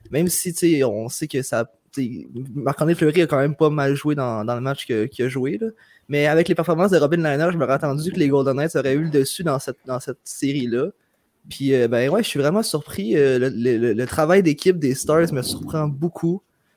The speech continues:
Euh, Miro Heiskanen me, me surprend beaucoup. Donc, euh, ouais, c'est une série, en, entre les deux séries, je te dirais que c'est la série qui m'intéresse,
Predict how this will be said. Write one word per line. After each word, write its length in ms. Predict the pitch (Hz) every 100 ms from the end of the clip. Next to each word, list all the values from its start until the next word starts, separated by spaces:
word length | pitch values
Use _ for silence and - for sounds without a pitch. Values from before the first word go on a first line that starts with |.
| _
Euh, 520 | 113 127 120 113 107 104
Miro 340 | 151 170 196
Heiskanen 560 | 175 190 160 160 196 185
me, 300 | 143 135 131
me 120 | 135
surprend 440 | - 139 160 151
beaucoup. 460 | 143 135 143 156 190
Donc, 300 | 156 143 -
euh, 180 | 135 127
ouais, 180 | 147 254
c'est 160 | -
une 80 | 147
série, 440 | 147 170 160 226 214 -
en, 140 | 160 214
entre 160 | 269
les 80 | 277
deux 100 | 254
séries, 260 | 247 214 240
je 60 |
te 40 | 190
dirais 140 | 180
que 60 | 190
c'est 80 |
la 80 | 165
série 220 | 175 175
qui 100 | 190
m'intéresse, 540 | 170 160 143 160 -